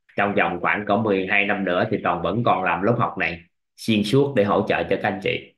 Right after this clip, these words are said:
Các anh chị nắm ý Toàn vừa chia sẻ. Tại vì cái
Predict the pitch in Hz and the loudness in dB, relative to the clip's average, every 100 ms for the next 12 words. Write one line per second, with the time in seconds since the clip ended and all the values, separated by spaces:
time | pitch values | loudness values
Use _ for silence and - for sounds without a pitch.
0 | _ _ _ _ _ _ _ _ _ _ | _ _ _ _ _ _ _ _ _ _
1 | _ _ _ _ _ _ _ _ _ _ | _ _ _ _ _ _ _ _ _ _
2 | _ _ _ _ _ _ _ _ _ _ | _ _ _ _ _ _ _ _ _ _
3 | - 101 95 95 107 123 123 131 92 85 | -2 0 0 0 2 2 2 2 0 0
4 | 87 87 98 - 87 113 131 _ _ _ | -2 -2 -4 -2 -2 -4 -8 _ _ _
5 | _ _ _ _ _ _ _ _ _ _ | _ _ _ _ _ _ _ _ _ _
6 | _ _ _ _ _ _ _ _ _ _ | _ _ _ _ _ _ _ _ _ _
7 | _ _ _ _ _ _ _ _ _ _ | _ _ _ _ _ _ _ _ _ _
8 | _ _ _ _ _ _ _ _ _ - | _ _ _ _ _ _ _ _ _ -2
9 | 87 98 98 95 120 147 - | 0 2 2 4 2 0 -4